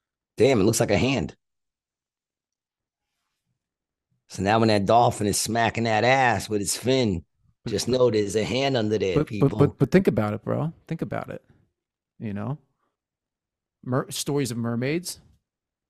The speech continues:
Speaker 2: under, underwater places, Atlantis, right?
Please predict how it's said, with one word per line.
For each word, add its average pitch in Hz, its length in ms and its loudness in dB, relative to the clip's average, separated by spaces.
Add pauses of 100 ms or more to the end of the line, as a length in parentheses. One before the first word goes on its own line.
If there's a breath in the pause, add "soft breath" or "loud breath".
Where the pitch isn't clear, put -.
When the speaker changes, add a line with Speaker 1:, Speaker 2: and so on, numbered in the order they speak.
(140)
Speaker 2:
under, 143 280 -4
underwater 127 460 -2
places, 127 640 -4 (140)
Atlantis, 123 640 -6 (1000)
right? 127 300 -6